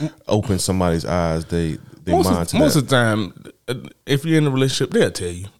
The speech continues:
Speaker 1: The per-, uh, the other person will tell you. The spouse will tell you. It, eventually, some kind of way, they'll let you know. Until they gotta act crazy. And then this is what you don't want in relationships. You don't want them s-, going out. Like, some women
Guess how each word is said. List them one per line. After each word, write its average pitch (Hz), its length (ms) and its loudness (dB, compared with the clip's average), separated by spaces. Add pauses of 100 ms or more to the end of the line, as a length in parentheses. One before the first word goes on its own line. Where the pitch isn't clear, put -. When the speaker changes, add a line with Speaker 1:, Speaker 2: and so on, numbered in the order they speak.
Speaker 1:
The 175 140 -2
per-, 247 260 0
uh, 185 220 2 (500)
the 117 160 0
other 190 180 2
person 135 300 2
will 98 80 -4
tell 117 220 0
you. 71 240 -12
The 107 100 -4
spouse 185 320 0
will 113 80 -2
tell 117 220 -2
you. 73 200 -10 (1160)
It, 127 180 0 (360)
eventually, 127 520 0
some 147 220 0
kind 160 200 0
of 165 80 2
way, 107 220 0
they'll 127 240 -2
let 113 220 -4
you 107 60 -6
know. 92 200 -8 (680)
Until 127 280 2
they 139 100 2
gotta 127 240 0
act 120 160 -2
crazy. 92 500 0
And 104 200 -2
then 113 240 -2
this 180 140 2
is - 40 -4
what 147 160 0
you 117 80 -2
don't 107 300 -2
want 78 160 -12 (640)
in 120 180 4
relationships. - 760 -4 (400)
You 160 120 2
don't 220 320 4
want 131 220 2
them 107 220 0
s-, 104 160 -8
going 113 340 0
out. 98 140 -2
Like, 101 160 -2
some 220 280 2
women 131 440 2